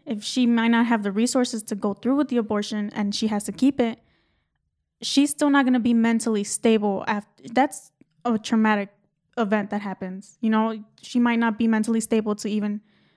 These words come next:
be able to take care of herself and the, the, you know, the fetus growing inside of her. So it's like, really, you, and then that too,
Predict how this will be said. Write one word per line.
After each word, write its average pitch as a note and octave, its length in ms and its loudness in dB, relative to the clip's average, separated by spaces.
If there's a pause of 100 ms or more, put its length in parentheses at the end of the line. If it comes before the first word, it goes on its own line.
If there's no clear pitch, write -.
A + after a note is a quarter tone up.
(320)
be B3 140 2
able A3+ 220 2
to G#3 340 0
take A#3 160 0
care C4 160 0
of A#3 100 2
herself A3 460 0
and A#3+ 240 2
the, G#3+ 120 -2 (300)
the, A3 200 0
you G#3+ 140 0
know, A3 120 2
the G3+ 80 -2
fetus G#3 340 0
growing G#3+ 300 2
inside F#3+ 280 -6
of F#3 120 -8
her. F#3 120 -2
So G#3 200 0
it's - 180 -4
like, G3+ 260 -4 (840)
really, A#3 640 0
you, A#3 320 -4 (320)
and C4+ 100 6
then F4 120 4
that C4+ 180 0
too, G#3 320 -2